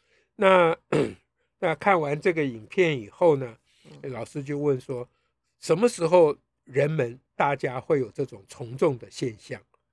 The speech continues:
Speaker 2: 嗯哼。
Speaker 1: 啊，小孩就说，听到谣言的时候，
Speaker 2: 嗯哼。
Speaker 1: 还有选举的时候，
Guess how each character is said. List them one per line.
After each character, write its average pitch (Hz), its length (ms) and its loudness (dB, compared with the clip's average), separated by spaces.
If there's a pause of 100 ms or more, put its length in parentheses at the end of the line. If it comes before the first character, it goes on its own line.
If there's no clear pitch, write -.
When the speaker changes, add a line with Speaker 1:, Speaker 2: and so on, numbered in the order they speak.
(100)
Speaker 2:
嗯 147 180 -12
哼。 151 100 -16
Speaker 1:
啊， - 20 -14
小 147 140 -18
孩 139 100 -12
就 135 160 -12
说， 127 180 -16
听 180 220 -8
到 156 220 2
谣 120 220 -10
言 110 220 -14
的 - 100 -20
时 - 180 -20
候， - 200 -20 (300)
Speaker 2:
嗯 147 200 -14
哼。 147 160 -20
Speaker 1:
还 147 140 -14
有 131 120 -12
选 156 300 -4
举 123 180 -14
的 - 140 -20
时 - 180 -20
候， - 260 -4